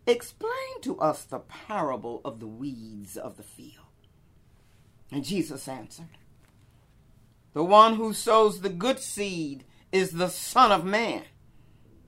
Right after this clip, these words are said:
The field is the world, and the good seed are the children of the kingdom.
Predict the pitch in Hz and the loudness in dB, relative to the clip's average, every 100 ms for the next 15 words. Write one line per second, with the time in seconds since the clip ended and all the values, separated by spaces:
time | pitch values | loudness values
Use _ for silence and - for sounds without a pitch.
0 | - 156 175 - 294 220 151 160 170 185 | -8 -6 -4 4 6 6 6 2 0 0
1 | 190 143 160 151 170 117 160 294 - _ | 0 2 0 2 0 0 -2 -4 -8 _
2 | _ _ _ _ - 202 196 185 175 220 | _ _ _ _ 0 4 4 2 0 -2
3 | 381 381 - 170 160 135 160 - 160 170 | -2 -4 -10 -6 -6 -6 -6 -2 -2 -2
4 | 170 - 370 294 196 185 180 160 156 - | -6 -6 -2 -2 -2 -2 0 -2 -4 -8
5 | - 269 160 117 120 113 | -8 -4 -2 -4 -8 -14